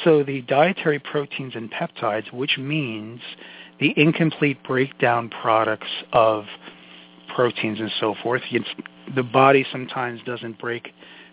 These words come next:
proteins down to their constituent amino acids. It breaks them down into short-chain proteins, which to the body are indistinguishable, excuse me, <clears throat> indistinguishable from antigens. So they come,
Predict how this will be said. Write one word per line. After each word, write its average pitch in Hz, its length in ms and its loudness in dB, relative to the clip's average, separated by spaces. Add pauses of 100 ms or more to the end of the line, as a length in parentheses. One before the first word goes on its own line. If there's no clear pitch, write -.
proteins 127 520 -2
down 120 380 -2
to 120 80 -10
their 113 240 -4
constituent 120 680 -6
amino 113 460 -6
acids. 123 400 0 (460)
It 117 140 -2
breaks 120 320 2
them 110 140 -2
down 113 280 4
into 113 200 -4 (160)
short-chain 110 560 0
proteins, 120 640 0 (500)
which - 320 4
to 165 100 4
the 143 100 2
body 170 500 2 (100)
are 151 160 2
indistinguishable, 147 1160 -2 (500)
excuse 131 280 0
me, 156 200 4 (480)
<clears throat> 240 400 6 (140)
indistinguishable 175 840 -2
from 202 100 -4
antigens. 214 520 -4 (1000)
So 156 140 2
they 160 220 4
come, 139 540 -6